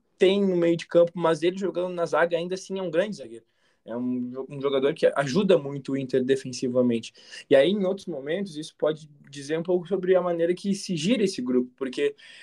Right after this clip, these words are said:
eu vejo ele hoje como o cabeça de área do Inter.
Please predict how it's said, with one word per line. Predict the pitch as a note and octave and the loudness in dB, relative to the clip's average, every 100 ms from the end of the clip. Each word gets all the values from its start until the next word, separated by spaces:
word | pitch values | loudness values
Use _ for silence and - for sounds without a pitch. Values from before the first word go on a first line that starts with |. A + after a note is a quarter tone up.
| - _ | -20 _
eu | C3+ G3 | 4 4
vejo | G3 G3+ G3+ | 6 4 6
ele | F#3+ G3+ | 6 6
hoje | F3+ F3+ | 4 4
como | G3+ G3 | -2 -2
o | G3 | -2
cabeça | G#3+ F#3+ F#3+ | -2 -2 -4
de | F#3 | -4
área | G3+ G#3 | -2 -2
do | A3+ | -6
Inter. | E3 B2 G2+ | -10 -10 -14